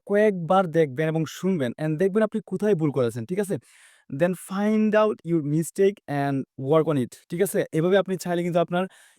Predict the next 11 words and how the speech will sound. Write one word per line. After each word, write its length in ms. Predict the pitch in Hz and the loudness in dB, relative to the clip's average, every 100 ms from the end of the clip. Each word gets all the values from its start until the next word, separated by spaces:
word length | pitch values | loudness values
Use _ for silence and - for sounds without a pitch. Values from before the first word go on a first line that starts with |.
| - | -4
ইংলিশটাকে 460 | 190 180 165 190 180 | 0 0 0 0 2
ডেভেলপ 320 | 196 185 170 | 2 2 0
করতে 220 | 190 185 165 | -2 2 4
পারেন। 180 | 151 | 4
আপনি 220 | 160 - 165 | 2 0 0
whether 360 | 160 180 202 | 2 2 4
you 160 | 180 175 | 2 4
are 140 | 170 156 | 4 4
living 200 | 160 175 | 2 2
in 100 | 170 | 0
ci-, 400 | - - 190 175 | -4 -8 -6 -6